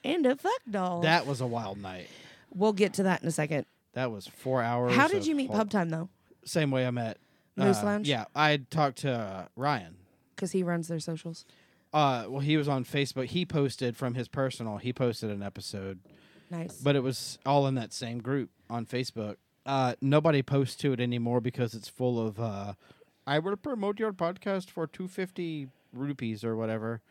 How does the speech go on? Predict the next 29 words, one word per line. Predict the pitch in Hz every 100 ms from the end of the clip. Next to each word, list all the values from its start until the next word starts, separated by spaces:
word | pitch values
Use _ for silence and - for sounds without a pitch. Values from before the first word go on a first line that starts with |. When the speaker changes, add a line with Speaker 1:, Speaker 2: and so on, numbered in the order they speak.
| _ _ -
Speaker 2:
<laughs> | 147 - - -
Speaker 1:
"I | 254 262 269
will | 269 240 220
promote | 233 247 254 285 247
your | 277 254 - _ -
podcast | 262 226 - 247 247 226 -
for | - 240 233 226 185 175 - -
boobs | 190 247 277 208 240
and | 240
vagine." | 226 208 233 226 214 202 -
Speaker 2:
Bob | 127 156 170
and | 180
vagine, | 165 143 143 156 156 -
two | 180
fatted | 165 170 160
Speaker 1:
Bob. | 226 196
Speaker 2:
calves | 151 139
and | 139
a |
goat. | 120 104 87 _ _ _ -
Speaker 1:
There | 165 175
we | 180
go. | 180 180 175 190 - 113 - -
Speaker 2:
<laughs> | 180 - 175 - _ _ _ _ -
On | 131
one | 139 135
of |
those | 127 127
groups. | 113 113 92 - - -